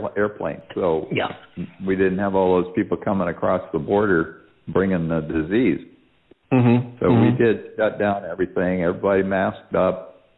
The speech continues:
Speaker 1: social distance, uh, uh, stop the airplanes, stop the tourism.
Speaker 2: Mm-hmm.
Speaker 1: And, uh, then we've been getting the vaccinations. I got my Johnson and Johnson about a month ago.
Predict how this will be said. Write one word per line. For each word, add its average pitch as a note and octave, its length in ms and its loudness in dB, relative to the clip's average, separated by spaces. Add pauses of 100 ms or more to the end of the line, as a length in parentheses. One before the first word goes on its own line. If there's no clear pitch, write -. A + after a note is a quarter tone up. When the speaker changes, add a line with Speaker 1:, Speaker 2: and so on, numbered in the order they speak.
(520)
Speaker 1:
social F#2 300 0
distance, F#2+ 640 0 (520)
uh, D2+ 500 -2 (840)
uh, D2+ 360 -2 (160)
stop F#2+ 260 -2
the - 80 -2
airplanes, F#2 640 -2 (440)
stop F#2+ 260 -2
the - 180 -6
tourism. F2 520 2 (760)
Speaker 2:
Mm-hmm. C3 340 0
Speaker 1:
And, F2+ 360 2
uh, F2 400 2 (280)
then A2+ 320 0
we've A#2+ 280 2
been C#3+ 340 -2 (180)
getting C3 300 2
the B2+ 60 -2
vaccinations. B2+ 760 -2
I G#2+ 140 0
got A#2 240 -2
my G#2+ 160 -2
Johnson G#2+ 560 -4
and G2 180 -4
Johnson G#2+ 520 -2
about F2+ 380 -2
a - 20 -8
month - 320 -6
ago. C2 380 -4